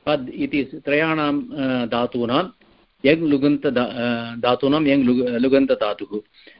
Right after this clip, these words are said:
नी, वञ्चु, स्रंसु, ध्वंसु, भ्रंसु, कस, कस, पत, पद, स्कन्धाम्, अ, वञ्च्,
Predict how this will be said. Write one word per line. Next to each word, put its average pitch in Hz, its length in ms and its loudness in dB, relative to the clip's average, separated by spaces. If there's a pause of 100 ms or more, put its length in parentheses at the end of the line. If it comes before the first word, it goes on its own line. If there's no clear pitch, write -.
(420)
नी, 175 520 4 (140)
वञ्चु, 160 600 0
स्रंसु, 165 640 0
ध्वंसु, 151 640 0
भ्रंसु, 156 760 -2 (680)
कस, 151 180 -2 (840)
कस, 139 500 -2
पत, 147 360 0
पद, 151 540 0 (100)
स्कन्धाम्, 127 1120 0 (720)
अ, 131 80 -4 (920)
वञ्च्, 151 480 4